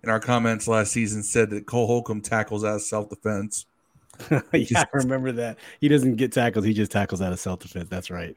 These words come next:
Speaker 2: That's hilarious.
Speaker 1: Um, but, uh, I, I'm interested to see who else at linebacker really steps up.
Speaker 2: Yeah, that's fair. I, <sighs> I'm just gonna go for the obvious one.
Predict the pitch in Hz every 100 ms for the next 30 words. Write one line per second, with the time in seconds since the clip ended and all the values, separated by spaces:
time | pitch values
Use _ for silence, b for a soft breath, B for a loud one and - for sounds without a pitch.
0 | - 95 92 90 82 110 107 104 110 _
1 | _ _ _ _ _ _ - 110 113 110
2 | 110 107 104 104 - 117 - 120 127 139
3 | 151 139 - 127 110 - 127 120 104 -
4 | 143 147 135 131 - 113 117 117 113 113
5 | 107 113 110 107 - 107 101 101 92 _
6 | _ _ _ _ _ _ _ 95 87 82
7 | - _ _ _ _ 101 - - 90 87
8 | b b b b b b _ _ - -
9 | 151 190 233 233 208 - _ _ - -
10 | - - - - - - 147 156 123 101
11 | 104 - 92 98 95 92 - - -